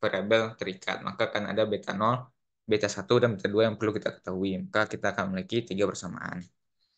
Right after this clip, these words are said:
Nah, ini persamaan satu, persamaan dua, dan persamaan tiga. Nah, untuk melengkapi nilai-nilainya, kita perlu,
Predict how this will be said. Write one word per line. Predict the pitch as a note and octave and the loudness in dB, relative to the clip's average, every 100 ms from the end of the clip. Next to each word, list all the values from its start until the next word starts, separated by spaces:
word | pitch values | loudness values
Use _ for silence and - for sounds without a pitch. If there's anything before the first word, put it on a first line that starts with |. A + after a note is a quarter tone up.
| _ _ _ _ _ _ _ _ _ _ _ _ _ _ _ _ _ _ _ _ _ _ _ _ G#2+ | _ _ _ _ _ _ _ _ _ _ _ _ _ _ _ _ _ _ _ _ _ _ _ _ -4
Nah, | |
ini | G#2 C3 D3 | 0 2 4
persamaan | C#3 G#2 G2 G2 G2+ | 4 4 4 4 0
satu, | F2 - C#3+ - - _ | -2 4 4 4 -6 _
persamaan | - G2 G2+ G2 | -6 -4 -2 -2
dua, | F#2+ A#2+ - - _ A2 | 2 2 2 -8 _ 2
dan | A2+ | 2
persamaan | G2 F#2+ F#2+ F#2+ | 2 -2 -2 -2
tiga. | G2+ F#2 - _ _ _ _ _ _ _ _ _ - | -2 -2 -2 _ _ _ _ _ _ _ _ _ -6
Nah, | G2+ | -2
untuk | A2+ D3+ | 0 2
melengkapi | D3 C3 A2+ A2+ | 4 4 4 4
nilai-nilainya, | G#2+ G#2 G2 G2 G2 F#2 A#2+ C3+ | 4 4 4 2 0 2 2 2
kita | B2+ C#3 B2+ | 2 2 4
perlu, | A#2+ | 2